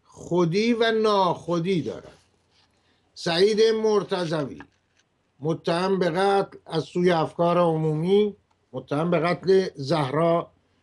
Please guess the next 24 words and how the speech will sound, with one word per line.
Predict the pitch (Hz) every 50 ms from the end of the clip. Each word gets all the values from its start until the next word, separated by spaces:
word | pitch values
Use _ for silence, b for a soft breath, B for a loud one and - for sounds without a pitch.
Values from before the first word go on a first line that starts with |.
| _ _ _
کاظمی، | - - 160 165 160 156 143 127 147 143 143 156 175 190 202 208 202 - -
متهم | 147 156 165 147 - 170 160 170 180 180
به | 175 175 170
اختلاس‌های | 156 - - 165 156 160 156 151 135 - - 135 151 160 165 165 165 156
کلان، | 139 - - 165 165 165 170 170 175 196 208 208 208 208 196 - b b b b b b b b
به | 185 196 190
پنج | 190 - 190 196 214 214 220 220 214 190 -
سال | - - 214 214 220 220 220 220 190
زند-، | 170 160 180 196 190 185 180 165 160 160 - _ _ _ _ _ -
انفصال | 160 170 175 156 - 175 160 - - 196 190 202 202
از | 202 196 190
خدمات | - 190 180 170 170 156 160 151 147 143 -
دولتی | 175 170 160 185 190 185 180 170 170 165 165 - 180 170 131 92 - b b b b b b b b
محکوم | 170 190 202 196 185 170 143 139 - - 131 117 98
شده | 90 - 98 - - - - - -
است، | - - - _ _ _ _ _ _ _ _ _ _ _ _ _ _ _ _ -
در | 151 160 151
حالی | 147 156 160 160 156
که | 143 185 185
در | 180 185 190 190 190 196 185 - -
حکومت | - - 175 180 175 - - 180 175 170 175 180 185 180 208 208 196
فقیه | 196 - - - 190 190 170 156 196 220 240 254 240 214 - _ _ _ _ _ _ _ _ _ _ _ _ _ _ _ _ _ -
کسانی | 151 165 160 - 180 180 185 196 196 -
که | - 208 220 226 220